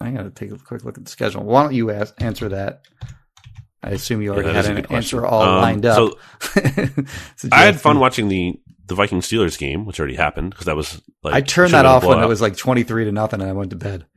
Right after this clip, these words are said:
Speaker 2: I was about to do that, and then I'm glad I didn't because they came back and it, they could have went to overtime on the final play, except, uh, you know, the rookie tight end dropped the pass. Uh, tough. Um,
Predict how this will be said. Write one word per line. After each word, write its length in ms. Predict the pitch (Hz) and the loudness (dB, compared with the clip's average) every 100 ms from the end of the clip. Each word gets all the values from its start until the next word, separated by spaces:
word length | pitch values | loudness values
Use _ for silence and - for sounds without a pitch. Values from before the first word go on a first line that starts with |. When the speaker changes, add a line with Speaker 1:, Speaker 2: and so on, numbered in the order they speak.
| _ _ _ _ _ | _ _ _ _ _
Speaker 2:
I 80 | 110 | 4
was 100 | 107 | 4
about 200 | 107 120 | 2 2
to 60 | 120 | 2
do 140 | 120 | 2
that, 280 | 135 151 - | 2 0 -2
and 100 | 92 | 0
then 180 | 92 104 | 2 2
I'm 120 | 113 | 2
glad 160 | 104 135 | 4 4
I 40 | |
didn't 300 | 139 160 - | 4 0 -2
because 240 | 101 110 101 | -4 -2 -2
they 100 | 98 | 0
came 200 | 139 98 | 0 2
back 240 | 117 147 | 0 0
and 100 | 98 | 0
it, 180 | 101 - _ _ - | 2 0 _ _ -8
they 140 | 78 | -6
could 160 | - 101 | -4 -4
have 240 | 107 90 | -4 -4
went 180 | 95 110 | -2 2
to 60 | 139 | 4
overtime 580 | 180 151 107 87 76 - | 4 4 4 2 -2 -6
on 100 | 92 | -4
the 80 | 107 | 0
final 240 | 110 120 | 0 2
play, 340 | 123 143 98 - | 4 4 4 0
except, 400 | - - 78 - | -8 -6 -6 -4
uh, 160 | 80 78 | -4 -2
you 100 | 82 | -2
know, 100 | 78 | -2
the 60 | 80 | -4
rookie 360 | 85 82 80 - | -4 -6 -8 -8
tight 140 | 78 | -4
end 220 | 76 73 | -4 -6
dropped 240 | - 69 - | -6 -8 -8
the 80 | |
pass. 440 | 71 71 73 - - _ - | -8 -8 -8 -14 -20 _ -14
Uh, 380 | 69 69 69 71 _ _ _ _ | -10 -10 -10 -12 _ _ _ _
tough. 320 | - 71 - _ - - - - | -8 -8 -10 _ -20 -20 -20 -6
Um, 440 | 107 113 110 107 | 0 2 2 -2